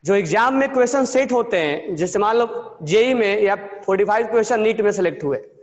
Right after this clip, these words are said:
नीट में हुए, तो नीट में से तीस question जो होते हैं वो easy होते हैं, ठीक है। दस question जो होते हैं वो मिड, ए, मो-, moderate होते हैं, पांच question थोड़ा hard होते हैं,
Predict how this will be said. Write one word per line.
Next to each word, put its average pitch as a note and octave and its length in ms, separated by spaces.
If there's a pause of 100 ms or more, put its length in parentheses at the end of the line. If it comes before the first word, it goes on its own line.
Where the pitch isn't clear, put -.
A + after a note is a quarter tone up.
(220)
नीट G#3+ 200
में G3 120
हुए, E3+ 220
तो - 540
नीट G#3 320
में C4 140
से C4+ 100
तीस C4+ 280
question B3+ 400
जो A3 120
होते G3 320
हैं - 380
वो C4 400
easy A3 300
होते E3 260
हैं, - 200 (1160)
ठीक G#3+ 140
है। C#4 120 (1300)
दस C4+ 340
question C#4 400
जो B3+ 120
होते B3 220
हैं A#3+ 420
वो C4 320
मिड, A#3+ 280
ए, F3 460
मो-, A3+ 380
moderate A#3 440
होते E3+ 240
हैं, - 260 (280)
पांच C4 320
question C#4 400
थोड़ा B3+ 140
hard G3+ 300
होते F3+ 240
हैं, C3+ 200